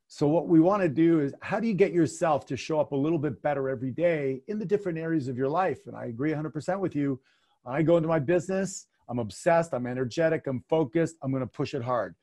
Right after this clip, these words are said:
I go to golf, I'm gonna have fun and enjoy it and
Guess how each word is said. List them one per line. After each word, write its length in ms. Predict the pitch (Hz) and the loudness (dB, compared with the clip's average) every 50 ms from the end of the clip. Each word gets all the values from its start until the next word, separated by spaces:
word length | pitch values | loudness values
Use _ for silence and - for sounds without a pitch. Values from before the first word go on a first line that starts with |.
| _ _ _ _ _ - | _ _ _ _ _ -14
I 80 | 113 123 | -12 -10
go 240 | 123 147 151 156 147 | -6 -4 -4 -4 -4
to 300 | - - 160 160 160 151 | -2 2 4 4 4 4
golf, 540 | 127 - 160 175 196 214 208 208 - - _ _ _ _ _ _ _ _ - | 4 4 6 6 6 6 4 2 -4 -18 _ _ _ _ _ _ _ _ -12
I'm 140 | 117 120 127 127 123 120 | -10 -8 -6 -4 -6 -4
gonna 180 | - 143 135 123 | -4 -4 -2 0
have 200 | 120 120 104 - | 0 -2 -2 -2
fun 360 | - - 165 175 185 196 190 | 2 4 4 6 6 4 2
and 140 | 170 139 117 | 0 -2 -2
enjoy 420 | 113 117 98 101 147 160 175 196 | -2 -2 0 2 4 6 8 8
it 220 | 202 196 180 - - - | 8 6 4 2 0 -8
and 420 | 110 117 120 120 117 120 120 110 | -10 -10 -8 -8 -6 -6 -8 -8